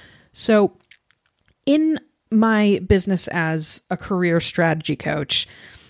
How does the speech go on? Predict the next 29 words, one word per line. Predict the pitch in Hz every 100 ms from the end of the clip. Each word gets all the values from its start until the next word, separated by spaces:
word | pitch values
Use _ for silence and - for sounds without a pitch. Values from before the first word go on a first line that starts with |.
| _ _
and | 196 196 190
just | 196 - -
in | 196 185
my | 180
nine-to-five | 175 156 156 185 180 151
with | 151 -
my | 143
colleagues, | - 185 160 151 151 -
the | 196 160 _ -
biggest | 220 220 247 -
barrier | 190 185 185 175 165 156 - -
that | 170 165 - -
I | - 165
see | - - 175 185 381 - _ -
to | 277
having | 247 277 262 277 277 262 -
any | 214 220
type | - 220
of | 208
flexible | - 202 - 196 185
work | 170 208 339 - - - - - -
is | 240
that | 277
people | - - 339
don't | 285 240 - -
ask | 196 294 - -
for | - -
it. | - - - - - _ _ _ - - -
So | - - 202 202